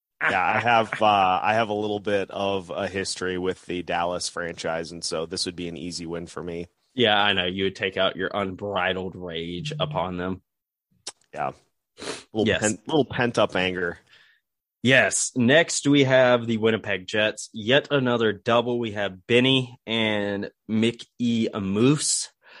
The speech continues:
Speaker 2: Uh, Benny, I could take. The Moose, I, I don't know. We've seen them chompers. He's scary.
Speaker 1: Yeah, and the, uh, the Mo-, uh, Moose has some Minneto-, Minnesota ties, so he knows, he knows what it takes to win here.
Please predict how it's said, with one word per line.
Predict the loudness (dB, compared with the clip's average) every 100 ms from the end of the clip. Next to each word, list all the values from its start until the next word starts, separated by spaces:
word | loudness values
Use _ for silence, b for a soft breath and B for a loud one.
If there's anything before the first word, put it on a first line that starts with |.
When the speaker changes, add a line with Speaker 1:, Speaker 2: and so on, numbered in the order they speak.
| B 0
Speaker 2:
Uh, | 4 6 8 8 6 6 2 0 _ _ _ _ _
Benny, | -12 0 4 6 6
I | 4
could | 0
take. | 0 -2 -2 _ -6
The | -2
Moose, | 0 0 0 -2 -10 -10
I, | -2 2 4 6 4
I |
don't | 4
know. | 2 0 -2
We've | -4 -6
seen | -2 -2
them | -2 -4
chompers. | -6 -6 -10 -8
He's | -6 -6
scary. | -4 -4 -4 -14 _ _ _ _ -4
Speaker 1:
Yeah, | 0 2 4
and | 2 2 2
the, | 0 2 2
uh, | 2 2 -2
the | -6 -6 -4
Mo-, | 0 2 2
uh, | 4 4 4
Moose | 2 2 2 0 -2 -6 -10 _ _ _
has | -2 0 0
some | -4 -4
Minneto-, | -4 -2 -2 -2
Minnesota | -2 -2 0 -2 -2
ties, | -4 -2 -2 -2
so | -4 -2 -2 -2 -6 _ _ _ _ _ _ _ _
he | -6 0
knows, | 4 6 4 2
he | 4
knows | 4
what | 2
it | -2
takes | 0 -2 -2
to | -4
win | -2 -4
here. | -4 -8